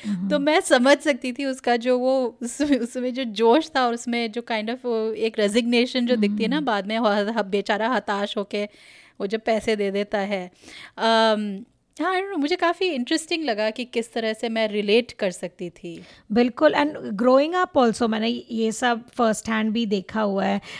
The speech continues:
Speaker 1: अ, चाहे वो राशन कार्ड हो,
Speaker 2: हम्म।
Speaker 1: पैन कार्ड हो, ये कार्ड हो, वो कार्ड हो, अ, ग-, ब-, वो कहते हैं ना च-, चक्कर काटना, it is
Speaker 2: हाँ।
Speaker 1: actually a fact कि चक्कर काटना वहाँ पे। अ, वहाँ पे, अ, आपको घर बेचना हो,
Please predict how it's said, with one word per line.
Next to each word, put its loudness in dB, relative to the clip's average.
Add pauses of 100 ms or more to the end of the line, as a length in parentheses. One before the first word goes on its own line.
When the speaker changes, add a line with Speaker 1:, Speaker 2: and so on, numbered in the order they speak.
(100)
Speaker 1:
अ, 2
चाहे 2
वो 6
राशन 2
कार्ड 2
हो, 2
Speaker 2:
हम्म। 6
Speaker 1:
पैन 4
कार्ड 6
हो, 2
ये 4
कार्ड 0
हो, 2
वो 2
कार्ड 0
हो, 0 (300)
अ, 2
ग-, 0
ब-, -6 (160)
वो -2
कहते -2
हैं -2
ना 6
च-, -4
चक्कर 0
काटना, 0
it 8
is 2
Speaker 2:
हाँ। 2
Speaker 1:
actually -4
a -4
fact -6
कि -4
चक्कर -4
काटना -6
वहाँ -8
पे। -6 (340)
अ, 2 (400)
वहाँ 4
पे, 4
अ, -2
आपको -2
घर 4
बेचना 0
हो, -4